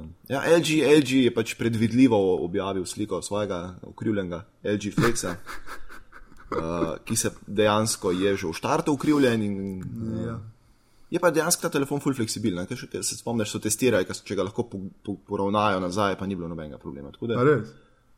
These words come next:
Speaker 1: Ja,
Speaker 2: Ne,
Speaker 1: ja,
Speaker 2: nisem
Speaker 1: očitno je
Speaker 2: tega
Speaker 1: že kar
Speaker 2: za-,
Speaker 1: ve.
Speaker 2: zasledil.
Speaker 1: Ja.
Speaker 2: Hudo.
Speaker 1: No, je pa Samsung še eno stvar, ne, eh, eh,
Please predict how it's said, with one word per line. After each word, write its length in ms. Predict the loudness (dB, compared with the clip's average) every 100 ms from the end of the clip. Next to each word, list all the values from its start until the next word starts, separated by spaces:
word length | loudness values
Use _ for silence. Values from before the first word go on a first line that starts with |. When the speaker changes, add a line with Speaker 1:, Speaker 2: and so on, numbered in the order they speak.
| -10
Speaker 1:
Ja, 80 | -4
Speaker 2:
Ne, 80 |
Speaker 1:
ja, 140 | 2 4
Speaker 2:
nisem 40 |
Speaker 1:
očitno 240 | 4 2 2
je 60 |
Speaker 2:
tega 120 | 4
Speaker 1:
že 100 | 4 2
kar 120 | 0
Speaker 2:
za-, 60 |
Speaker 1:
ve. 240 | 0 -2 -4
Speaker 2:
zasledil. 600 | -6 -8 -8 -10 -8 -8
Speaker 1:
Ja. 260 | -12 -18 -20 -20 _
Speaker 2:
Hudo. 280 | -10 -2 -2 -2 -6 -12
Speaker 1:
No, 140 | -8 -8 -8
je 160 | 0 2
pa 100 | 2
Samsung 340 | 2 0 -2
še 140 | -4 -2
eno 140 | 0
stvar, 320 | 0 0 -2 -4
ne, 140 | -8
eh, 240 | -10 -12
eh, 400 | -10 -8 -8 -10